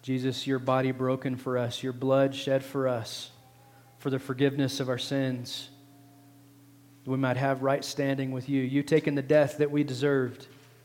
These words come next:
and then coming out of the grave. Jesus, I pray by your Spirit that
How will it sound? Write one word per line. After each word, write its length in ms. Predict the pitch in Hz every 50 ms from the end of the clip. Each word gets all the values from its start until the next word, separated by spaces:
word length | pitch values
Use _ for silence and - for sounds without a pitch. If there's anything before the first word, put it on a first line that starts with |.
| - _ - - - _ - - - -
and 80 | 131
then 80 | 135 135
coming 300 | 131 - 156 151 147 143
out 160 | 143 143 143
of 60 | 143
the 100 | 135 143
grave. 680 | 139 143 143 143 143 143 143 135 123 - - - - - - - - - - - - - - - - - - - - - - - - - - - - - - - - - - - - - - - _ - - - - - - - - - - - - - - - - - - - - - - - - - - - - - - - - - - - - - - - - - -
Jesus, 340 | 123 127 123 120 117 - 123
I 40 |
pray 240 | 117 - - 135 127
by 140 | 120 123 120
your 120 | 117 110
Spirit 560 | 98 - - - - 113 104 104 - - - 107
that 160 | 110 110